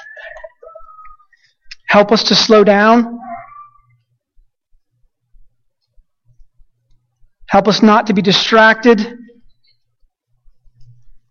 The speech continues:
by tiny things compared to the great victory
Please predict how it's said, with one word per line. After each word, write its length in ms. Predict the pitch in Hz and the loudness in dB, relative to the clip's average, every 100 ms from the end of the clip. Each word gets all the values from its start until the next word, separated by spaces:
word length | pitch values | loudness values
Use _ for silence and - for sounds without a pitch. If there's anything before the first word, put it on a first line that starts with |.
| _ _ _ - - _ | _ _ _ -20 -20 _
by 240 | 202 202 175 | -2 0 -2
tiny 560 | - - 240 240 247 | -4 -2 0 2 2
things 800 | 240 - 226 202 185 185 - - - _ _ _ _ _ _ _ _ _ _ _ - _ - | 0 0 0 0 -2 -4 -6 -8 -10 _ _ _ _ _ _ _ _ _ _ _ -20 _ -4
compared 540 | 202 196 208 220 220 | -2 0 2 2 2
to 80 | - | 0
the 80 | 190 | -4
great 520 | 185 180 202 240 254 254 | -2 0 2 2 0 -4
victory 720 | 175 233 - - 208 180 | 0 0 0 -2 -2 -2